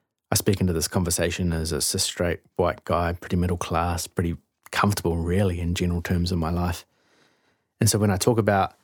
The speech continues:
finding the divine on the margins, you know, I'm generally not speaking about or talking about myself, not really, not most of the time. I'm talking about it from the perspective of one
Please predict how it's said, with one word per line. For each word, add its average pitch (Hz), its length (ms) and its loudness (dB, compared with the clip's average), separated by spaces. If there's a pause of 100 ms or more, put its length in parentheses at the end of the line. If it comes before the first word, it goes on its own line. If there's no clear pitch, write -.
(140)
finding 104 340 4
the 98 120 4
divine 98 400 2
on 95 80 2
the 95 60 2
margins, 98 500 2
you 95 80 2
know, 90 80 2
I'm 113 120 0
generally 104 320 4
not 107 180 0
speaking 107 540 0
about 101 560 0
or 113 120 -2
talking 107 300 0
about 95 260 0
myself, 98 540 2
not - 180 2 (140)
really, 95 560 2
not 95 140 2
most 98 280 -2
of 87 80 -10
the 92 60 -12
time. 90 360 0 (640)
I'm 107 80 4
talking 110 200 6
about 107 180 6
it 104 60 -4
from 113 120 4
the 107 80 4
perspective 104 480 2
of 95 160 0
one 104 400 4